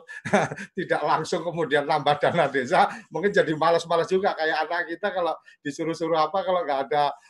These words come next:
apa, dikasih manfaat secara langsung, kadang mungkin <laughs> agak keberatan juga. Oke, Mas Eko, ada dua hal tadi, ada, ada yang masih raise hand juga, dua, tapi, eh, kita akan,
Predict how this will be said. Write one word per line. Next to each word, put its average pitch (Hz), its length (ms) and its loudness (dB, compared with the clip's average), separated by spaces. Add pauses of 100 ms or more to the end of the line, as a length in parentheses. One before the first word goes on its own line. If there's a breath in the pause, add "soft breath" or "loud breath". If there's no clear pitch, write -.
(140)
apa, 185 320 0
dikasih 151 560 -4
manfaat 151 480 -2
secara 156 320 0
langsung, 151 480 -2
kadang 170 320 -4
mungkin 165 260 -2
<laughs> 165 60 2
agak 185 240 -2
keberatan 147 480 0
juga. 156 240 -2 (320 loud breath)
Oke, 220 320 4 (240)
Mas 214 160 0
Eko, 240 240 4
ada 208 160 2
dua 202 320 4
hal 196 320 4
tadi, 208 400 2 (400)
ada, 180 560 4
ada 170 140 0 (100)
yang 175 80 -2
masih 175 320 2
raise 185 240 2
hand 143 160 0
juga, 143 320 0
dua, 147 240 2
tapi, 151 400 -2
eh, 143 400 -4 (160)
kita 143 160 -8
akan, 143 400 -6